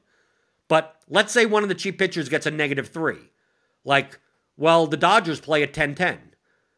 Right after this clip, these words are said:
right? The, the Coors Field plays at eight forty. So, like, this seven o'clock pitcher, if I know is not gonna do well, I have to plan this lineup.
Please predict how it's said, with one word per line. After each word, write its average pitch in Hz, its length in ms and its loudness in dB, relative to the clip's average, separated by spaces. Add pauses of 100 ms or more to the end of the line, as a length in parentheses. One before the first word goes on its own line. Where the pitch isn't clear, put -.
(180)
right? 147 280 2
The, 143 80 -10 (240)
the 147 100 -12
Coors 190 320 0
Field 226 240 2
plays 170 260 0
at 156 80 0
eight 151 160 -4
forty. 147 520 0 (260)
So, 156 180 -2
like, 156 220 2
this 190 200 0
seven 214 240 2
o'clock 190 360 -2
pitcher, 214 340 0
if 135 100 -2
I 151 120 2
know 165 500 2 (160)
is 147 140 -8
not 175 180 2
gonna 151 120 -4
do 196 180 -2
well, 147 240 2
I 151 60 4
have 175 100 0
to 190 80 0
plan 202 400 0
this 190 180 -2
lineup. 190 520 0